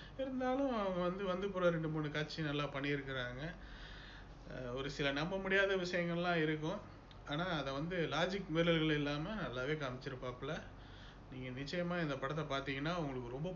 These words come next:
பிடிக்கும். அதனால கண்டிப்பா பாருங்க. இந்த விமர்சனம் உங்களுக்கு பிடிச்சிருந்ததுன்னா like பண்ணுங்க, comment பண்ணுங்க, share பண்ணுங்க. மறக்காம நம்ம சேனலுக்கு subscribe பண்ணுங்க.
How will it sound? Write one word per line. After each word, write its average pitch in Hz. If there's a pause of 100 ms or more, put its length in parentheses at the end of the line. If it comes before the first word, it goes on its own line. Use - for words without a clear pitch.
பிடிக்கும். 165 (240)
அதனால 135
கண்டிப்பா 170
பாருங்க. 120 (200)
இந்த 202
விமர்சனம் 190
உங்களுக்கு 160
பிடிச்சிருந்ததுன்னா 175
like 165
பண்ணுங்க, 175 (260)
comment 180
பண்ணுங்க, 147 (100)
share 151
பண்ணுங்க. 139 (360)
மறக்காம 170
நம்ம 127
சேனலுக்கு 151
subscribe 160
பண்ணுங்க. 131